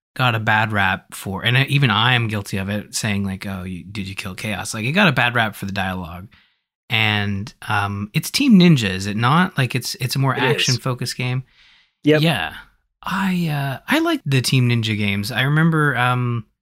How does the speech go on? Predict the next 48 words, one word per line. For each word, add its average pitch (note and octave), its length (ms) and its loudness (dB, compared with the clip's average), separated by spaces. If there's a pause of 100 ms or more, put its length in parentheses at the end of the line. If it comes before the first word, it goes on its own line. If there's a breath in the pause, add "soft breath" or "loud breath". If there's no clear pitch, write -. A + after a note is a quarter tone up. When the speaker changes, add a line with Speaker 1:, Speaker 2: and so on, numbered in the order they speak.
(440)
Speaker 1:
I C3+ 60 -2
think F#3+ 220 4
they E3+ 100 4
were D3 160 6
Ninja C3 400 2
Gaiden C#3 340 0
as A2+ 200 -4
well, C#3 580 0 (320)
uh, B2 300 -2
if G#2+ 100 -8
I A#2 40 -2
recall A2 360 -4
correctly, A#2 420 -6
and A2+ 80 -4
I G#2+ 60 -4
played, C#3+ 320 -8
I - 140 -18
played G3 200 -6
all F2+ 160 -6
of E2+ 60 -8
those. G2 260 -8
I'm G#2 160 -8
terrible A#2 400 -4
at - 200 -14
them, E2+ 260 -12 (500)
but - 280 -6
Speaker 2:
<laughs> - 960 -20 (360 loud breath)
It F3 120 6
is, F#3 360 4
it D3+ 140 8
is D#3+ 220 4
difficult. A#2 680 -4
Um, G#2+ 280 -4
and B2 180 -8
I've C3+ 160 2
also, C#3 460 4
I've A#2 280 0
kind D3+ 240 -2
of C#3 120 0
developed A2 440 0
a A#2+ 160 -4
bit G#2 160 0
of G2 120 -2
a G2+ 80 -2
rep F#2+ 400 -4
in G3 220 -8
the, F#2 200 -6
uh, E2+ 200 -8